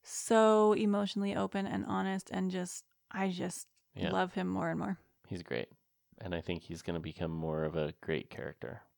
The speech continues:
Speaker 2: 'cause I remember really liking him and his character as a child when I was watching this twenty-three years ago.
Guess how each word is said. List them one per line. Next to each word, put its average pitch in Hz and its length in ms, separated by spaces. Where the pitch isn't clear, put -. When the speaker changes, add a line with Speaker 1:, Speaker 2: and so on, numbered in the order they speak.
Speaker 2:
'cause 90 160
I 90 60
remember 87 420
really 80 260
liking 80 400
him 80 340
and - 120
his 165 160
character - 600
as 110 160
a 127 60
child 80 480
when 82 120
I 85 80
was 80 140
watching 80 360
this 78 180
twenty-three 80 500
years - 260
ago. - 300